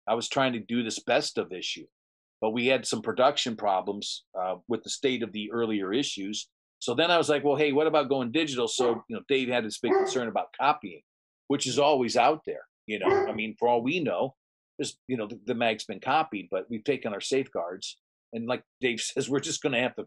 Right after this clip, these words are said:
take this and, you know, hope that people are being honest and they're not getting that thing and, you know, shoveling around and, you know, taking off some sales on us and everything, 'cause we need pretty much every sale we're gonna get from here on out. 'Cause this is all we've got.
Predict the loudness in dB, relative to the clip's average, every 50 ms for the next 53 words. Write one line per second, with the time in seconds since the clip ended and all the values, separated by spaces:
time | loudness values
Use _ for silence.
0 | _ -8 -10 -8 -8 -8 -8 -8 -8 -10 -12 -14 _ _ _ _ _ _ _ _
1 | _ _ -14 -12 -10 -8 -6 -6 -2 -2 -2 -2 -2 -4 -6 -4 -4 -4 -2 0
2 | 0 -2 0 -2 -4 -4 -2 -2 -2 0 0 0 0 -2 -4 -6 -6 -8 -6 -6
3 | -2 0 0 -2 -2 -2 -2 -2 -2 -4 -6 -8 -10 -10 _ -8 -6 -6 -6 -10
4 | -12 -14 -18 _ _ _ _ _ _ _ _ -14 -12 -10 -6 -4 0 0 0 0
5 | 0 -2 -4 -4 -2 0 0 0 0 0 -2 -6 -10 -14 -16 -16 -16 -16 -18 _
6 | _ _ _ _ _ _ _ _ _ _ _ _ -6 -6 -4 -4 -4 -4 -4 -4
7 | -4 -8 -10 -6 -4 -2 0 0 -2 -2 -6 -10 -12 -12 -12 -12 -12 -10 -10 -10
8 | -12 -12 -12 -12 -12 -12 -10 -8 -6 -4 -4 -2 -2 -2 -4 -4 -6 -8 -8 -6
9 | -6 -6 -8 -6 -6 -6 -6 -6 -8 -8 -6 -4 -4 -4 -4 -6 -8 -10 -12 -10
10 | -6 -6 -6 -6 -6 _ -20 -20 _ _ -20 -18 -18 -18 -16 -16 -16 -16 -18 _
11 | _ _ _ _ _ _ _ _ -6 -2 0 0 0 2 2 4 4 4 4 2
12 | -2 0 2 4 4 4 2 0